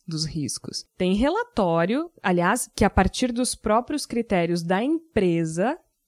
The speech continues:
né, então não eram critérios externos de fiscalização, os critérios adotados pela própria empresa apontariam o perigo em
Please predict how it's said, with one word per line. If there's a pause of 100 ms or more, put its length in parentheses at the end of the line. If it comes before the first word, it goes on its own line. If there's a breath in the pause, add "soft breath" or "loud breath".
(380)
né,
então
não
eram
critérios
externos
de
fiscalização, (200 loud breath)
os
critérios
adotados
pela
própria
empresa
apontariam
o
perigo
em